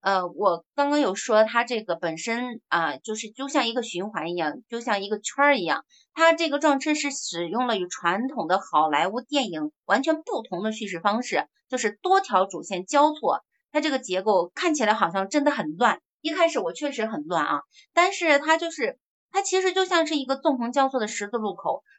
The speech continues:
去玩各个方向的不同人跟事儿，然后给观众带来一种全新的审美的体验。那就是，但是它最后殊途同归，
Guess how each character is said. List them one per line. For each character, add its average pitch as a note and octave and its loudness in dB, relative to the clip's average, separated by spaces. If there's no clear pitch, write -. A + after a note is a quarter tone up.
去 - -2
玩 C#4 4
各 B4 6
个 A3+ 2
方 A3+ 0
向 A3 0
的 F#3+ -4
不 - 4
同 A3+ 0
人 F#3 2
跟 G3+ 0
事 A#3 0
儿， - 2
然 G#3 -2
后 A#3+ 4
给 G#3 -4
观 A3+ 2
众 A3 0
带 G#3+ 2
来 F#3+ 2
一 G#3+ -4
种 D#3 -4
全 F#3+ -6
新 B3 -6
的 G3 -4
审 E3+ -6
美 D#3+ -4
的 D#3+ -4
体 - -14
验。 D#3+ -2
那 D4+ 2
就 F4 0
是， C4 -2
但 F#4+ 2
是 G4 -4
它 F#4 -6
最 F#4 -2
后 D#4+ 0
殊 C4 -12
途 B3+ -8
同 G#3+ -10
归， A3+ -6